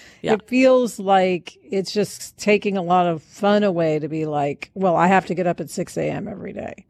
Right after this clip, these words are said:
Speaker 1: Right. Um, well, I think you can also have things like, "I'm gonna do this every work day."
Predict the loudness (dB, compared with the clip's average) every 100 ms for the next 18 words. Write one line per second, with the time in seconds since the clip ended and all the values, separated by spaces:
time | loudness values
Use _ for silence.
0 | _ -6 -6 -8 _ _ -20 -20 _ 0
1 | 2 2 0 2 4 4 2 0 -2 0
2 | -2 2 2 2 0 0 -2 -2 -4 -4
3 | -2 0 0 0 0 0 -2 -2 -4 -4
4 | -6 -10 -12